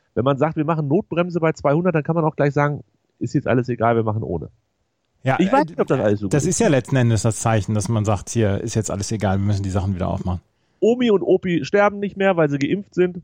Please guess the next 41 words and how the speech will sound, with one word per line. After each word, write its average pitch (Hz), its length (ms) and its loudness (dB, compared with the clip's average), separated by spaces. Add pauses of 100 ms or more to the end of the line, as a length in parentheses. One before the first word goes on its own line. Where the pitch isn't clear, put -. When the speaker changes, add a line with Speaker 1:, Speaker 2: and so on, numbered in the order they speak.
Speaker 1:
also 147 240 2
machen 139 220 -2
wir 120 80 2
alles 113 180 0
auf. - 200 -10 (880)
Speaker 2:
Ja. - 60 -8
Speaker 1:
Dann 147 120 0
sollen 202 140 2
sie 240 60 -4
es - 40 -16
so 247 140 -6
sagen, 208 260 2 (120)
ist 156 120 -4
okay. 240 300 0 (320)
Dann 151 180 0
können 180 180 0
die, 208 140 -8
die 202 340 -10 (360)
große 175 240 0
Probleme 175 340 0
damit 202 220 -2
haben, 202 260 0
und 165 180 -2 (120)
das 143 180 -2
ist 135 160 -10
völlig 139 200 -2
verständlich, 143 440 -2 (320)
bleiben 156 240 4
dann 156 120 2
mit 151 100 0
dem 120 80 -6
Orsch 147 180 2
zu 143 140 0
Hause 170 240 2
und, 170 100 -4
und 143 160 -8 (180)
müssen 165 240 -6
sich 151 140 -2
dementsprechend 139 480 -2
einrichten. 131 380 0
Aber 131 180 2